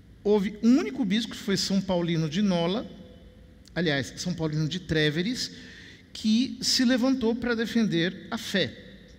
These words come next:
mas foi exilado por esse concílio, e depois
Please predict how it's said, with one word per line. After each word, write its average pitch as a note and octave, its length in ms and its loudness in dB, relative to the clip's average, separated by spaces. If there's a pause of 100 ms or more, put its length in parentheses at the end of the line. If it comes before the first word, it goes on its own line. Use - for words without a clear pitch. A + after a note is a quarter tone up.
(720)
mas E3 220 0
foi F3+ 240 0
exilado D#3+ 720 2 (640)
por D3+ 100 0
esse - 180 0
concílio, F#3+ 680 0 (920)
e A#3 60 -6
depois F#3+ 800 0